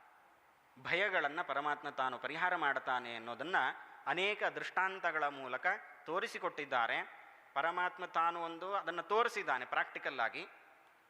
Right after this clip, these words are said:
ಭಾಗವತದಲ್ಲಿ ಅದನ್ನ ತಿಳಿಸಿದ್ದಾನೆ ಥಿಯರಿ. ಹೀಗೆ ಎರಡೂ ರೀತಿಯಿಂದ ಪರಮಾತ್ಮ ಅನುಗ್ರಹ ಮಾಡಿದ್ದಾನೆ ಅನ್ನೋದನ್ನ ರಾಜರು ನಮಗೆ ತಿಳಿಸಿಕೊಟ್ಟಿದ್ದಾರೆ.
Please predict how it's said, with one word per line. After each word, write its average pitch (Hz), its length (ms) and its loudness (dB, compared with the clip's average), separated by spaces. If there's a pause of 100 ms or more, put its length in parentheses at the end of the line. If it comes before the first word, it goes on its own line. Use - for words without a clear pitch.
(340)
ಭಾಗವತದಲ್ಲಿ 208 880 2
ಅದನ್ನ 196 380 0
ತಿಳಿಸಿದ್ದಾನೆ 185 720 0
ಥಿಯರಿ. 143 440 -2 (480)
ಹೀಗೆ 196 160 -6
ಎರಡೂ 202 400 2
ರೀತಿಯಿಂದ 214 440 0
ಪರಮಾತ್ಮ 170 540 2 (480)
ಅನುಗ್ರಹ 165 380 -2
ಮಾಡಿದ್ದಾನೆ 147 800 0 (320)
ಅನ್ನೋದನ್ನ 170 520 0
ರಾಜರು 143 380 2
ನಮಗೆ 123 400 -2 (140)
ತಿಳಿಸಿಕೊಟ್ಟಿದ್ದಾರೆ. 147 840 2